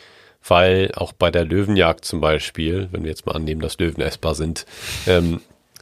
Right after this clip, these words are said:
da ist es dann vielleicht so, dass drei Menschen auf einen Löwen gehen und vielleicht steht der eine dann so ein bisschen im Hintergrund und ist eher vorsichtig oder beim Bärensammeln im Wald gehen dann fünf Leute los und dann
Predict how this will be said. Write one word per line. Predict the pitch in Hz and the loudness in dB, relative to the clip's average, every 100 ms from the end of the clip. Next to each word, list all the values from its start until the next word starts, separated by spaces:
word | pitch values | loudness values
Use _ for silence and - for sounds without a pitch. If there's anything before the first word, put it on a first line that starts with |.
| _ - | _ 0
da | 92 | 2
ist | - | 2
es | 107 | 0
dann | 95 95 | 0 0
vielleicht | 90 98 95 | 0 0 2
so, | 113 | 4
dass | 101 - | 2 2
drei | 87 85 98 101 95 | 2 4 6 4 2
Menschen | 92 104 - 110 104 | 0 0 -2 -2 -2
auf | 95 - | -2 -2
einen | 95 92 90 | -2 0 2
Löwen | 101 113 113 | 2 2 -2
gehen | 101 104 104 | 0 2 0
und | 95 | 0
vielleicht | 101 95 - - | 0 -2 -6 -10
steht | - 101 | -6 0
der | 98 | 0
eine | 98 104 98 | 2 2 2
dann | 95 | 0
so | 95 | -2
ein | |
bisschen | 98 - 95 | -4 -2 -2
im | 87 | -2
Hintergrund | 113 110 - 98 104 104 98 | 0 2 2 2 2 0 -4
und | 95 95 90 | -4 -4 -6
ist | - 98 - | -12 -10 -6
eher | 98 90 | -4 -4
vorsichtig | - 101 107 - 107 107 - | -2 -2 -2 -4 -8 -6 -4
oder | 87 78 - - - - | -2 -2 -6 -20 -20 -4
beim | 90 87 | 0 2
Bärensammeln | 92 92 101 98 90 98 95 95 | 4 4 4 2 2 2 2 0
im | 92 87 | -2 0
Wald | 80 92 92 - - - _ - | 2 2 0 -6 -16 -20 _ -2
gehen | 92 95 | 0 2
dann | 90 90 | 2 0
fünf | - 101 90 | -2 -4 0
Leute | 92 95 95 | 2 2 2
los | 90 92 98 - | 0 2 2 0
und | 92 87 | -4 -2
dann | 90 87 90 85 | 0 0 -2 -6